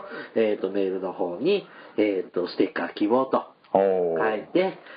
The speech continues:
Speaker 2: えーと、連絡ください。あと、送付先。
Speaker 1: そうですね。住所とお名前を
Speaker 2: はい。
Speaker 1: 明記してもらわないと
Speaker 2: そうですね。はい。
Speaker 1: 送れないですね。
Speaker 2: はい。えーと、以前の、あの、缶バッジをあげた時の方のも、もう、えーと、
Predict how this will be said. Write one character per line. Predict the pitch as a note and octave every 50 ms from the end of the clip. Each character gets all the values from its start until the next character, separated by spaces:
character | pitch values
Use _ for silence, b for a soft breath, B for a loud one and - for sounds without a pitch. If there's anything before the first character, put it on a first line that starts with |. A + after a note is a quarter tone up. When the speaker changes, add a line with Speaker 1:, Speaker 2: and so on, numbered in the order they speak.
| B B -
Speaker 2:
え | A2+ A2 G#2 G2+ G2+ F#2+ -
ー |
と、 | - F#2+
連 | G2+ A#2 B2
絡 | C3+ C3+ - -
く | - A#2
だ | A2+ G#2+ -
さ | - -
い。 | -
あ | - C#3 D3+ -
と、 | - B2 G#2+ - B B B B _ - -
送 | - G#3 G3 -
付 | F#3 F3
先。 | - C3 A#2 - - A2 F2+ - _ _ _ - -
Speaker 1:
そ | D#3+ C#3
う | G#2+
で | F2
す | F2+
ね。 | B2 C3 A2+
住 | G2+ D3 D3+
所 | C3+ - G#2
と | - F2 E2
お | E2+
名 | G2 G2
前 | G2 F#2+ F#2 F#2 F2+ F2
を | E2 D#2+ D2+ D2+ D#2 - - - -
Speaker 2:
は | G#2+ G2
い。 |
Speaker 1:
明 | G2 - -
記 | -
し | - G#2
て | A2 F2+
も | E2 E2+
ら | E2 D#2+
わ | D#2+
な | F#2 - - - -
い |
と | - B2
Speaker 2:
そ |
う |
で | B2 A#2+
す |
ね。 | G#2 F2+
は | D#2
い。 | - - - _ -
Speaker 1:
送 | F2+ - - G2
れ | F2 D#2
な | D#3 -
い | C#3+
で | C#3+
す | -
ね。 | -
Speaker 2:
は | D#3+ F3
い。 | - C3+
え | D#3+ F3+ G3+ G3 G3+ G3 F#3 -
ー |
と、 | - F#3 E3+ E3+ D#3 B2+ A#2 A2+ C3+ - - -
以 | - E3+ G#3 G#3+
前 | A#3 C#4 C4+ C4 A#3+
の、 | G#3+ F#3 D#3+ D#3 D#3 E3 E3 E3 D#3 - -
あ | C3+ D3 C#3+
の、 | C#3 C3+ A#2+ - -
缶 | - - - G3+ A3 A#3 A#3+ A#3+ B3+ B3
バ | A#3 C4 B3+
ッ | B3+ B3+ - - -
ジ | G3+ G3
を | F#3+ F#3+ F#3 F3 E3+
あ | F3 F3
げ | E3+ F3 F#3 F#3
た | F3+ - F#3 F3+ F3+
時 | - G3 F#3+ F3+ - - F#3 F3+
の | F3+ F#3 F#3 F3+
方 | - - F3 F3 - - F3+ F3+ F3+
の | F3+ F#3 G3 G3
も、 | F#3+ F#3+ F#3 F3+
も | F3 E3 E3+ F3 F3 F3 F3
う、 | D#3+ B B B B B B -
え | D#3+ E3 D#3+ D#3 -
ー |
と、 | - E3+ E3 E3 D#3+ D#3+ D#3+ D#3 D#3 D#3 D#3 D3+ D3